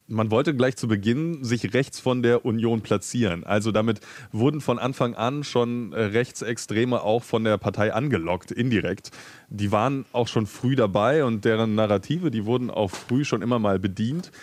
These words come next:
Tatsächlich war die Flüchtlingskrise zweitausendfünfzehn dann aber der Punkt,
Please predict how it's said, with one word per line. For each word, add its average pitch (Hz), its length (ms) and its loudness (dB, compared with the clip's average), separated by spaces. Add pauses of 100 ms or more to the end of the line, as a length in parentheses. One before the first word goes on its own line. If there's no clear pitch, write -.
(260)
Tatsächlich 131 460 -2
war 123 100 4
die 123 100 2
Flüchtlingskrise 147 960 0
zweitausendfünfzehn 127 1120 0 (240)
dann 117 140 4
aber 120 160 2
der 117 120 4
Punkt, 165 600 -4